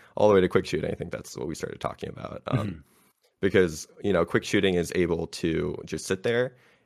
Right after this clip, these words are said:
Speaker 1: and ensure that, you know, within one or two turns, I'll be able to get a one-hit K O on something. So if I'm not able to do it on the active, I can soften up their second attacker on the bench over a few turns. Um, and, you know, I don't need any kind of fancy cross switchers or belts or echoing horn.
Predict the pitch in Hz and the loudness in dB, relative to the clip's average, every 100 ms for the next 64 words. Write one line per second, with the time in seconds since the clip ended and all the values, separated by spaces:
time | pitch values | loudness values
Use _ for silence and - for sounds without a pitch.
0 | _ 85 85 80 80 - 87 85 76 - | _ -6 -4 -4 -2 0 2 2 0 -4
1 | _ _ 85 73 64 - - - 110 95 | _ _ -2 -2 -4 -4 -4 2 4 6
2 | 87 - 85 - 85 90 76 78 73 - | 4 2 -2 0 -2 0 -2 -2 -4 -6
3 | - 71 - - - 82 80 - - - | -6 -4 -2 -2 -2 -2 -6 -4 -4 -4
4 | - - - - - 90 - 71 76 - | -6 -4 -6 -6 -8 -6 -2 0 -2 -8
5 | - _ - 92 98 95 85 92 90 - | -20 _ -4 2 4 6 6 4 2 0
6 | 90 - - 90 90 85 85 82 - 107 | -4 -4 -2 2 4 2 -2 -4 -2 -2
7 | - 76 - 73 - 76 - - - - | -2 -4 -2 -4 -6 -8 -6 -4 -4 -4
8 | - - - - - - 80 - 80 85 | -4 -4 -4 -4 -6 -4 -4 -4 -4 -4
9 | 80 87 - 90 90 90 - - - - | -4 -4 -2 -2 -2 -6 -8 -6 -4 -4
10 | - - _ _ _ _ 92 82 78 - | -8 -12 _ _ _ _ 2 2 0 -2
11 | 78 78 90 85 87 78 80 80 - - | 0 4 4 4 2 2 0 -2 -4 -2
12 | - 80 - 73 69 - 92 92 92 - | 0 -2 -4 -6 -6 -2 0 0 -2 0
13 | 85 85 85 - - 92 95 - - - | 0 -2 -4 -6 -2 2 2 0 -6 -6
14 | - 95 92 87 85 87 85 85 | -2 0 4 2 4 2 2 -2